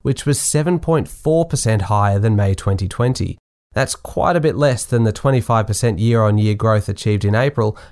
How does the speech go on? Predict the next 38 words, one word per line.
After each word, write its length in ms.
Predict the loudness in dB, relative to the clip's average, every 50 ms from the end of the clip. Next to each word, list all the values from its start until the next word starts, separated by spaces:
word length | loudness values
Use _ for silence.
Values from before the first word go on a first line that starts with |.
| -10 -4
but 140 | -2 0 0
it's 100 | 0 -4
still 240 | -6 -2 -2 -2 0
pretty 260 | 0 0 0 0 0
strong. 480 | 0 0 0 0 0 0 0 -2 -4 -10 _ _ _ _ _ _ _ _ -6
Those 280 | 0 2 2 2 2 0
preliminary 500 | -2 -2 0 2 2 2 2 2 2 0
figures 340 | 0 0 0 0 0 0 -2
cover 380 | -2 -4 -2 0 2 2 2
around 320 | 4 4 4 4 2 0 -2 -4 -2 0
eighty 260 | 0 2 2 0 -2
percent 480 | -2 -4 -4 0 0 0 0 0 -4 -4 -2
of 140 | -2 -2 -2
total 320 | 0 0 2 2 2 2
retail 480 | 2 2 0 0 0 0 0 0 0 0
turnover, 640 | 0 0 0 2 2 2 2 2 0 0 -2 -4 -6 -10 _ -2
and 120 | 0 0
the 60 | 0
final 440 | 0 0 0 0 2 2 2 0 0
confirmed 580 | 0 -2 -2 -2 0 0 0 0 2 0 0 2
numbers 420 | 2 2 2 2 0 -2 -2 -2
will 80 | -4 -4
come 240 | -2 0 0 0 2
out 220 | 2 0 0 0
on 100 | 0 -2
the 60 | -2
fifth 280 | -2 -2 -4 -4 -4 -4
of 100 | -6 -4
July. 520 | -2 -2 0 0 0 0 0 -2 -4 -8 -10 _ _ _ _ _ _ _ _ _ _ _ -4
And 280 | 0 2 2 2 2 0
it 80 | 0
doesn't 260 | 2 2 2 2 2
really 280 | 2 2 2 2 2 2
fit 280 | 0 0 -2 -2 -2 0
into 380 | 0 0 0 0 0 2 2
either 180 | 2 2 0 -2
corporate 460 | -2 0 0 0 2 2 0 0 2
news 320 | 2 2 2 2 0 -2